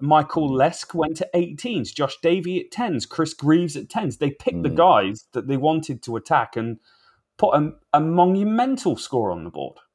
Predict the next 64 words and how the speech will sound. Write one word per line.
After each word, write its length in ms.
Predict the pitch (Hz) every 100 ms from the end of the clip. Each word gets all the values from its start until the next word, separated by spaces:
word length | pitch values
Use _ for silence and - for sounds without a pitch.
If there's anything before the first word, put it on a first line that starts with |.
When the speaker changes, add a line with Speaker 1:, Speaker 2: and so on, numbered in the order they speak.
| _ _
Speaker 1:
Huge 260 | 494 494 -
score. 240 | 107 113
Speaker 2:
Absolutely. 400 | 90 92 73 - _ -
Absolutely. 560 | 120 - - 208 185 175
And 220 | 156 165
to 60 | 165
be 80 |
fair 160 | 185 226
to 60 | 233
Scotland, 400 | - 208 139 113
they 20 |
weren't 200 | 156 175
intimidated 520 | 135 165 175 143 85
by 120 | 82
the 60 | 76
score. 200 | - 80
I 40 | 78
mean, 100 | 92
George 280 | 156 170
Munsey 320 | 98 143 117 92
and 100 | 82
Kyle 180 | 107 98
Kurtzer 360 | 113 95 -
at 80 | 78
the 40 |
top 240 | 85 110 -
of 40 |
the 60 | 87
order, 260 | 110 107 76
they 160 | 123
came 240 | 147 117 120
out 220 | 110 76
and 120 | 104
they 140 | 165
were 160 | 175 104
not 460 | 95 98 110 - -
bothered. 240 | 73 69
They 100 | 139
were 80 | 165
gonna 160 | 110
go 200 | 82 92
for 280 | 85 67 67
it. 140 | 69 - _ _ -
Um, 280 | 110 120 123
Speaker 1:
Yeah. 60 | 123 -
Speaker 2:
they, 220 | 117 151
they, 240 | 139 151
they 120 | 139 156
cracked 340 | - 175 -
on, 120 | 160
it's 140 | 110 90
simple 200 | 135 117
as 80 | 117
that. 180 | 147
But 100 | 202
Mujibu 420 | 110 113 160 131 110
Rahman, 480 | 104 98 82 80 -
we'll 180 | 123 107
get 120 | 131
onto 200 | 104 -
him 60 | 90
in 60 |
a 40 | 87
minute, 220 | 82